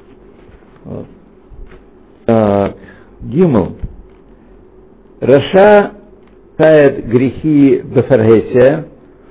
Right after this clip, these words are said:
публично нарушает шаббат, например, не присоединяет их к зимуну. И есть из пос-, поским нашего времени, которые указали, что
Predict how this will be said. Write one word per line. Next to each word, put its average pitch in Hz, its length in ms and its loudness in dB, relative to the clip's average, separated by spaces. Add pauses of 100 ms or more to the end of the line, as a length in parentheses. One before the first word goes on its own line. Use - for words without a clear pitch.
(340)
публично 131 380 0
нарушает 120 480 0
шаббат, - 380 -4
например, 113 520 -4 (1200)
не 170 200 2
присоединяет 165 640 0
их 156 140 0
к - 40 -6
зимуну. 117 440 -4 (2250)
И 127 100 0
есть 139 800 4
из 143 80 -14 (200)
пос-, 139 220 -6 (140)
поским 156 400 -4
нашего 151 380 -4
времени, 113 640 0 (480)
которые 151 320 2
указали, 156 1040 2 (840)
что 131 600 0